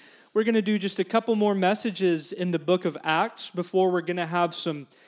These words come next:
guests and different things to focus on, and before you know it, we'll be in Advent.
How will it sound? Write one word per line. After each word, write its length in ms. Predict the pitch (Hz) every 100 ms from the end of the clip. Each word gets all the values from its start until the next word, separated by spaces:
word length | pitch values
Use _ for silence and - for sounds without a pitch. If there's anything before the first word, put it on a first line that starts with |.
| _ _ 151
guests 800 | 139 240 226 214 - - - - -
and 340 | 170 165 151
different 500 | 190 220 214 196 180
things 380 | 208 196 185 -
to 80 | 165
focus 500 | - 202 202 196 214
on, 280 | 196 196
and 80 | 185
before 320 | 160 - 190
you 160 | 185 175
know 220 | 175 170
it, 100 | 160
we'll 180 | 165 170
be 380 | 156 165 160 151 _ _ _ _ -
in 260 | 165 151 - -
Advent. 880 | 160 160 139 131 135 127 127 -